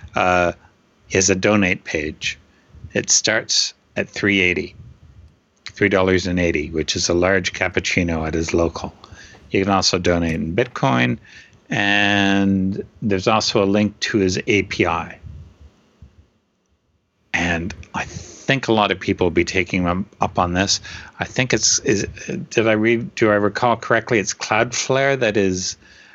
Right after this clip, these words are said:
uh, providing him with, uh, the bandwidth and space. Yes, it is Cloudflare. Flare. They are hosting all this data for him and providing it, um, free of charge for everyone to download if you wanna get that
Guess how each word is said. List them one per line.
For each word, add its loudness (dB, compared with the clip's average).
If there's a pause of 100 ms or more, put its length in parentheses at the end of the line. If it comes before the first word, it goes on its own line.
(120)
uh, 0
providing 0
him 0 (100)
with, 0
uh, 4
the -2
bandwidth -2
and -4
space. 0 (220)
Yes, 0
it 2
is 2
Cloudflare. -4 (220)
Flare. 0 (720)
They 2 (240)
are -2
hosting 0 (200)
all 2
this 2
data 0
for 0
him 0 (400)
and -2
providing 2
it, -2
um, -2 (120)
free 0
of -2
charge 2
for -2
everyone 4
to 0
download 2
if -2
you 0
wanna 0
get 0
that 0